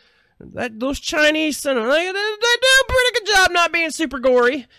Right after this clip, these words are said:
Um, but I do, I'd rather do Kung Fu Hustle 'cause I like that story better. It's just fun. Uh, it's just a fun story.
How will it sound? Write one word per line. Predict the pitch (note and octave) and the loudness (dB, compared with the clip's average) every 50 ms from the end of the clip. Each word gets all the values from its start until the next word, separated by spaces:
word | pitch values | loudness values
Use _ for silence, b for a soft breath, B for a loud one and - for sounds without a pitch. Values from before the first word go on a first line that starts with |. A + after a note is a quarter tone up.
| b b b b | b b b b
Um, | G3 G3+ G#3 G#3 G#3 G3+ F#3 | -6 -4 -2 -2 -4 -6 -8
but | F#3 G#3 G#3 G3+ - _ - | -6 -2 -2 -2 -2 _ -8
I | - A3+ | -8 -8
do, | A3+ A3+ A3+ G3 | -8 -6 -6 -6
I'd | G#3 G#3+ | -4 -4
rather | A3+ G#3+ F#3+ | -2 -4 -4
do | E3+ E3 | -4 -6
Kung | - E3+ D#3 D3 | -6 -8 -8 -8
Fu | - D#3 D3+ | -8 -8 -8
Hustle | D3+ D3 D3 - C#3+ | -6 -8 -8 -10 -14
'cause | - - | -16 -14
I | C#3+ | -12
like | C#3+ C#3 C3+ - | -12 -12 -12 -14
that | C3 B2+ - | -14 -16 -16
story | - - C#3 C3+ A#2 A2+ | -14 -14 -14 -14 -14 -14
better. | A2 G#2 - - D3 C#3 _ _ _ _ | -16 -16 -16 -16 -16 -18 _ _ _ _
It's | - D#3 | -14 -12
just | F3 D#3 - - | -12 -12 -10 -10
fun. | D3+ C3+ C3 C#3+ - _ - | -10 -10 -10 -12 -14 _ -10
Uh, | - E3+ E3+ D#3 | -8 -8 -8 -8
it's | D3+ D3+ D3 | -10 -12 -14
just | - D3 - - | -16 -20 -20 -18
a | |
fun | - D3+ C#3+ C3+ | -14 -14 -14 -14
story. | - - C3+ C3 B2+ C#3+ | -14 -16 -16 -16 -16 -16